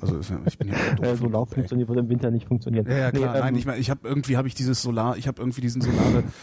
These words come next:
Speaker 1: solare Energieträgerbegriff, den Hermann Scheer im Kopf, äh, mal geprägt hat im Kopf,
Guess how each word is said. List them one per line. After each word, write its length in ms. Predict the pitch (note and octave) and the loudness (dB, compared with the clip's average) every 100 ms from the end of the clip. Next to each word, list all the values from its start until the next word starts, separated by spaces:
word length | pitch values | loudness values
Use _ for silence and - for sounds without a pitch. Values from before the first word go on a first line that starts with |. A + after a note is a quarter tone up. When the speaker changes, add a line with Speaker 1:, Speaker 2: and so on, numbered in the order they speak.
| - - | -20 -4
Speaker 1:
solare 400 | A#2 G#2+ B2 C3 | 0 2 2 2
Energieträgerbegriff, 1700 | A2+ A#2 B2 C3 C#3 A#2+ A#2+ - B2 C3 B2+ A2+ A#2 A#2+ A#2 - | 2 0 0 0 0 0 -4 0 0 2 2 2 0 2 2 0
den 200 | - A2+ | 0 2
Hermann 260 | G#2+ A#2+ A#2 | 4 4 2
Scheer 240 | - C3 B2+ | 2 0 2
im 120 | A2 | 0
Kopf, 180 | A2 - - A#2 | -4 -8 -8 -6
äh, 120 | A2 | -2
mal 160 | G#2+ A2 | 0 0
geprägt 380 | G#2+ - G2+ - | -2 -2 -2 0
hat 100 | G#2 | 0
im 100 | - | 2
Kopf, 200 | A#2+ | 2